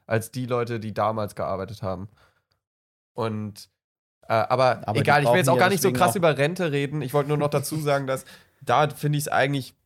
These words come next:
Speaker 1: äh, irgendwie hirnrissig so. Also, dass, dass man irgendwie sagt so, "Okay, ich zahle jetzt was in die Rente ein und in fünfzig Jahren kriege ich dann auch was."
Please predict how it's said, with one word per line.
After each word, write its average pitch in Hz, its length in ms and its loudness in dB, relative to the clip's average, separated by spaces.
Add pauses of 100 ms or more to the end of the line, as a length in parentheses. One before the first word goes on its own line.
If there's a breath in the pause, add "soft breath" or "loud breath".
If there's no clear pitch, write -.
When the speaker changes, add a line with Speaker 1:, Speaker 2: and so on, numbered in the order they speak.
(120)
Speaker 1:
äh, 120 300 4
irgendwie 117 400 -2
hirnrissig 113 640 -2
so. 104 200 -2
Also, 107 380 -2 (280)
dass, - 400 -6
dass 110 160 -8
man 110 240 -4
irgendwie 110 240 -4
sagt 107 240 0
so, 120 100 -6
"Okay, 117 300 -2
ich - 180 -8
zahle 117 200 2
jetzt 98 280 -6
was 104 140 -2
in 113 80 -6
die 104 80 -4
Rente 123 260 -2
ein 104 120 -2
und 104 100 -2
in 104 100 -2
fünfzig 123 440 -6
Jahren 107 260 0
kriege 117 240 -6
ich 113 80 -10
dann 95 160 -4
auch 113 240 -4
was." 98 240 -4